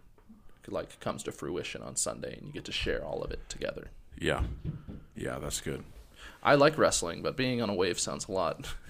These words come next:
Speaker 1: <laughs> it sounds a lot easier. It's maybe sometimes I feel like I'm on a wave, but I don't have a, a, a board, a surfboard. Instead, I'm just rolling around in the mi-,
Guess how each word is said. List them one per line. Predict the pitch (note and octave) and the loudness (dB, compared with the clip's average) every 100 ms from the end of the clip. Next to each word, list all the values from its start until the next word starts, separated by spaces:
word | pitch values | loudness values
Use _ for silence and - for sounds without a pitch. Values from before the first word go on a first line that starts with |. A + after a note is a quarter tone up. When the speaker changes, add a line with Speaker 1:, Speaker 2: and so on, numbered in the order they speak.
| - - | -10 -10
Speaker 1:
<laughs> | - - - - - | -12 -16 -20 -18 -12
it | - | -4
sounds | - B2+ A#2+ | 0 0 0
a | |
lot | G#2+ F#2 | -2 -4
easier. | G#2 G#2 F2 - | -4 -6 -8 0
It's | C3+ - C#3+ | 4 4 8
maybe | D#3+ D#3+ | 8 10
sometimes | D3+ C#3+ C#3 B2+ | 8 6 6 4
I | B2 B2+ | 2 0
feel | B2+ | 2
like | A#2 A2+ - - - - - - | 0 0 -4 -14 -14 -16 -20 0
I'm | B2 A#2 | 4 4
on | - G#2+ A#2+ | 4 2 4
a | |
wave, | C3 C3 D3 D#3 C#3+ | 6 6 6 4 6
but | A#2+ | 6
I | A#2 | 8
don't | G#2+ G#2+ | 6 4
have | A2 G2 | 2 2
a, | - C#3 - - - | 0 -4 -10 -20 -12
a, | - F2+ - - - | -8 -6 -8 -10 -4
a | G#2+ | -4
board, | - G#2+ G#2 C3+ D3 - - - | 0 2 4 4 0 -8 -14 -10
a | A2 | -2
surfboard. | - A#2 - C3+ C3+ C#3 | 4 4 4 2 4 2
Instead, | A2+ - - G2+ | -2 0 2 2
I'm | E2 F#2+ | 0 -2
just | - - - - - - - - - - A#2 | -4 -4 -6 -14 -18 -18 -18 -20 -20 -10 2
rolling | A2 G2 G#2+ G2+ | 6 6 6 2
around | F2 F2+ F#2 G2 | 2 2 2 0
in | - | -4
the | |
mi-, | A2 | -2